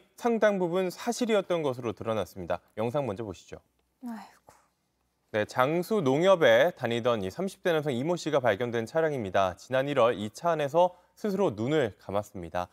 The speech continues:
Speaker 1: 유족들은 일 년 전 직장 상사가 새로운 이후 괴롭힘을 받아 힘들어했다고 주장했습니다.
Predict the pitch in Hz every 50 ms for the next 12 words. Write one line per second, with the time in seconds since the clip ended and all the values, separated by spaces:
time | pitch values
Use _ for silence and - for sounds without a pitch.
0 | - _ _ _ _ - 135 143 185 180 - 185 170 175 170 151 131 139 170 185
1 | 185 175 160 185 185 180 156 - - 135 - - 196 190 185 175 190 180 170 156
2 | 170 156 170 175 170 - 208 202 208 208 185 147 139 156 156 175 143 - - _
3 | _ _ - - 139 170 175 - - 185 180 170 156 156 139 143 139 - - -
4 | 262 262 247 233 208 185 151 - 139 120 120 127 123 - - - 123 117 113 -
5 | - 113 98 90 85 92 92